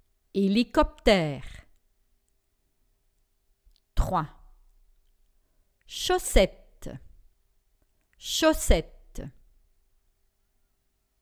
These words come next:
Quatre. Chemin.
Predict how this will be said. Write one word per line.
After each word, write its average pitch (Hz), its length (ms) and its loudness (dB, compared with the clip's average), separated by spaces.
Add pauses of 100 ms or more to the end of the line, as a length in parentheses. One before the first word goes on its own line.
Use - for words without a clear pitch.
(1160)
Quatre. 156 580 -6 (1040)
Chemin. 233 840 -2